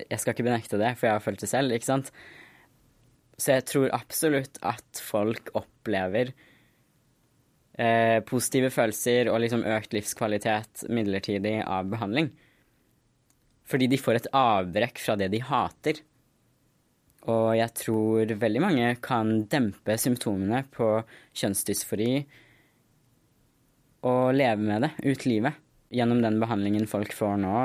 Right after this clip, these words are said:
Altså, jeg tr-, jeg ser at det er mulig. Det betyr ikke at det er riktig likevel.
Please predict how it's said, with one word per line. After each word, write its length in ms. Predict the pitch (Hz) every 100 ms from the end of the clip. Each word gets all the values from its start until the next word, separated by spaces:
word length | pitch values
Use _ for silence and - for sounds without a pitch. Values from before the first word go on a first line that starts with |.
| 123 107
Altså, 220 | 113 117
jeg 100 | 113
tr-, 300 | - - - _ _
jeg 100 | 139
ser 320 | - 131 180
at 160 | 143 - 131
det 80 | 113
er 140 | 117
mulig. 340 | 113 104 139 196 - - _ _ _ _ _ _
Det 80 | 127
betyr 220 | 131 151
ikke 100 | 135
at 80 | 127
det 60 | 123
er 60 |
riktig 300 | 131 - 120 104
likevel. 400 | 104 131 147